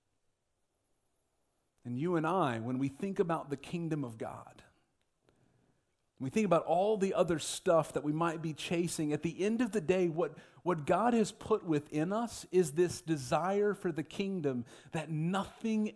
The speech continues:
else can satisfy. We were created for the kingdom of God. It's just in this moment, we're wrestling with this now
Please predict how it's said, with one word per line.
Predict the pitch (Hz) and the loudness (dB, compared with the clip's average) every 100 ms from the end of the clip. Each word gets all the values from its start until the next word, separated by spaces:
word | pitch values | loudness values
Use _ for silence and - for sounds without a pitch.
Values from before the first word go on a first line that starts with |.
| - | -4
else | 160 147 127 - - - | 0 0 -2 -12 -14 -12
can | 135 | -10
satisfy. | 110 - 120 117 - - - - _ _ _ _ _ _ _ _ _ _ _ _ _ _ _ _ _ _ _ _ _ _ _ _ _ _ _ _ _ _ _ _ | -8 -10 -10 -14 -16 -18 -20 -20 _ _ _ _ _ _ _ _ _ _ _ _ _ _ _ _ _ _ _ _ _ _ _ _ _ _ _ _ _ _ _ _
We | 139 | -6
were | 151 | -4
created | 147 - 135 147 240 170 | -4 -4 -4 -2 -4 -4
for | - 110 | -10 -20
the | - | -20
kingdom | - - - | -20 -20 -20
of | - - | -20 -20
God. | - - - - - _ _ _ _ _ _ _ _ _ _ - | -20 -20 -20 -20 -20 _ _ _ _ _ _ _ _ _ _ -18
It's | 123 | -8
just | - 151 | -4 -4
in | - 160 156 | 0 -2 0
this | 175 160 | -2 -2
moment, | 160 156 185 190 135 127 | -4 -2 0 0 -2 -2
we're | 160 | -2
wrestling | 147 156 156 - 175 156 | 2 2 2 -2 -2 0
with | 139 135 | 0 0
this | 143 135 - | 0 -2 -4
now | 127 143 147 156 165 170 | -4 -4 -4 -2 -2 -2